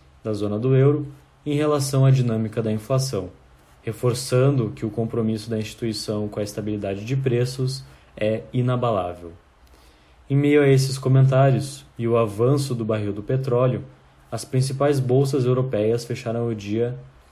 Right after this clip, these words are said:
em alta. O dax, na Alemanha, avançou um vírgula dez por cento, enquanto o cac quarenta na França subiu zero vírgula noventa e cinco por cento.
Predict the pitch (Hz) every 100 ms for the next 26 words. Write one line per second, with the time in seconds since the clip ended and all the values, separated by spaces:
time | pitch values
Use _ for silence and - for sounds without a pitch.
0 | _ - 139 131 98 95 - - _ _
1 | _ _ - 113 113 135 135 - - -
2 | - 113 107 104 98 113 127 110 - -
3 | _ _ 113 110 117 - 123 120 135 131
4 | 117 113 104 101 - 127 131 - 135 139
5 | - - _ _ _ - 139 143 135 139
6 | 135 135 - - 123 113 110 113 123 127
7 | 117 117 123 - 127 - - - - 131
8 | 120 127 117 117 113 110 117 117 113 107
9 | 110 117 - - 107 107 - 120 - 95
10 | 85 -